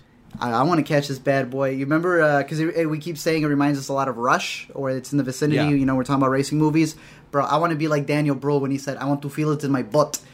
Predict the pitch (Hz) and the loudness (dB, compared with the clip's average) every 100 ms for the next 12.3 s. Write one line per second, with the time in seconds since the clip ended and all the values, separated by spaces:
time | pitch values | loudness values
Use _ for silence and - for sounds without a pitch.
0 | - - - 165 185 185 156 107 127 165 | -20 -8 0 0 2 0 0 -2 -4 -4
1 | - 160 147 135 127 - 165 156 151 147 | 0 0 0 -2 -4 -2 0 0 0 2
2 | 143 135 120 113 113 151 190 220 170 127 | 2 2 0 -2 -2 2 4 4 0 2
3 | 113 - - _ _ _ _ _ _ _ | 0 -2 -10 _ _ _ _ _ _ _
4 | _ _ _ _ _ _ _ _ _ _ | _ _ _ _ _ _ _ _ _ _
5 | _ - 50 - 64 - _ - 64 - | _ -20 -18 -18 -20 -20 _ -16 -14 -14
6 | 90 139 139 120 156 165 151 143 - 139 | -6 -2 0 2 2 2 2 4 2 2
7 | - 131 120 131 139 - - _ _ _ | 0 0 0 0 0 -2 -18 _ _ _
8 | 101 101 101 90 101 147 - 131 123 120 | -6 -4 -2 -2 -2 -4 -4 -4 -4 -4
9 | 135 143 - 127 139 - 143 - - - | -4 -4 -4 -8 -8 -6 -6 -6 -8 -4
10 | 135 143 175 190 139 131 - - _ _ | -2 0 0 -4 -4 -4 -6 -14 _ _
11 | _ 127 117 127 131 131 127 135 131 117 | _ -12 -10 -10 -8 -6 -2 -2 -2 -6
12 | 131 147 165 | -6 -6 -6